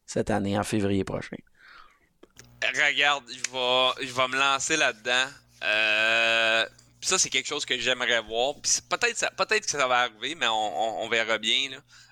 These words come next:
Speaker 2: Euh, je veux voir les Bills. Les Bills, là, ils ont tellement travaillé <laughs> fort, Rick, là, une franchise que, année après année, tu vois la progression, le G M, le head coach, tout le monde dans ce locker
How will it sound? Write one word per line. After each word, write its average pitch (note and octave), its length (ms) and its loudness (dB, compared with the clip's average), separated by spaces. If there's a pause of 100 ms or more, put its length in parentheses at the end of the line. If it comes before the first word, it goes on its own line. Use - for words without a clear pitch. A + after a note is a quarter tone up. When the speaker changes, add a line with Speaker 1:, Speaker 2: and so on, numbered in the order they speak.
(100)
Speaker 2:
Euh, A2+ 280 2
je C3 80 -8
veux E3 100 2
voir F3 240 4
les B2+ 180 -2
Bills. A#2+ 500 -2
Les B2+ 260 0
Bills, D3 480 0
là, C3+ 280 0 (320)
ils B2+ 120 -2
ont C#3+ 160 -2
tellement C3+ 640 0
travaillé A#2 540 0
<laughs> - 60 -8
fort, E3+ 460 -2 (120)
Rick, D#3+ 260 -2
là, D#3+ 120 0
une D#3+ 100 -6
franchise E3+ 840 0
que, C#3+ 120 -2 (140)
année D#3 420 0
après C3+ 300 0
année, C3+ 560 2 (320)
tu - 120 0
vois D3+ 220 0
la E3 140 2
progression, C#3 840 0
le C3+ 220 2 (100)
G E3 360 2
M, D#3+ 240 2
le C#3 80 -2
head D3 220 2 (140)
coach, E3 380 -4
tout A3+ 120 -6
le F3+ 100 -8
monde F3 400 -2 (340)
dans B2+ 200 0
ce - 120 -6
locker E3 320 0